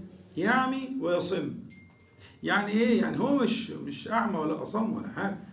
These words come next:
إنما يسمع ويبصر، ولكنه إيه؟ ها؟ أعماه حبه،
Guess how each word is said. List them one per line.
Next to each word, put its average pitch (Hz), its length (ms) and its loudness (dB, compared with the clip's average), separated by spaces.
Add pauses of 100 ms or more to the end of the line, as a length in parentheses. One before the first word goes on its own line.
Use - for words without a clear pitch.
(280)
إنما 196 320 2
يسمع 214 360 0
ويبصر، 190 520 2
ولكنه 214 540 4
إيه؟ 220 160 2 (140)
ها؟ 196 120 -2 (1300)
أعماه 226 580 8
حبه، - 320 4